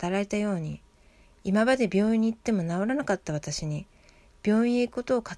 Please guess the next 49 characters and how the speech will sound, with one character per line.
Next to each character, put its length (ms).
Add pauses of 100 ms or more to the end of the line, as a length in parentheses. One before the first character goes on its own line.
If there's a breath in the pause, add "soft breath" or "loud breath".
っ 40
て 200
い 40
る 120
の 80
で 100
は 80
な 140
い 60
か 100
と、 220 (480 soft breath)
こ 120
の 140
御 120
言 20
葉 340
か 100
ら 140
語 240
り 80
か 140
け 140
を 40
受 120
け 40
ま 140
し 100
た。 220 (1200 soft breath)
そ 140
の 120
頃 260
は 320
子 120
供 200
が 100
小 260
さ 140
く 220
仕 160
事 200
も 160
し 80
て 120
い 80
ま 120
し 60
た 120
の 140
で、 220